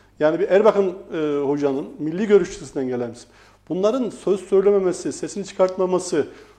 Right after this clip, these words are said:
bunların, e, az önce sizin hakikaten gerilerek ifade ettiğiniz ve çok güzel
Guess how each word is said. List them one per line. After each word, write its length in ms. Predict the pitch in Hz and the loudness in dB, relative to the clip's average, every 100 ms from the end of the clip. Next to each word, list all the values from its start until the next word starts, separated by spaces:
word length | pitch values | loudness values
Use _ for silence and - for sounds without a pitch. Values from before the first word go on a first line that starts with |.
| _ | _
bunların, 380 | 180 202 202 208 | -4 0 2 2
e, 880 | 180 - 170 160 156 156 147 147 151 | -2 -6 -6 -4 -4 -4 -4 -6 -4
az 180 | 160 165 | -4 0
önce 180 | 190 180 | 0 0
sizin 440 | - 175 180 - - | -2 -4 -4 -4 -12
hakikaten 500 | 185 - 175 160 143 | -10 -4 -2 -2 0
gerilerek 360 | 147 151 147 - - - | 0 0 -2 -6 -20 -20
ifade 340 | 139 143 135 | -6 -4 -2
ettiğiniz 360 | 135 - 139 151 | -4 -8 -8 -6
ve 80 | 143 | -6
çok 160 | 156 | -8
güzel 200 | 143 135 | -4 -4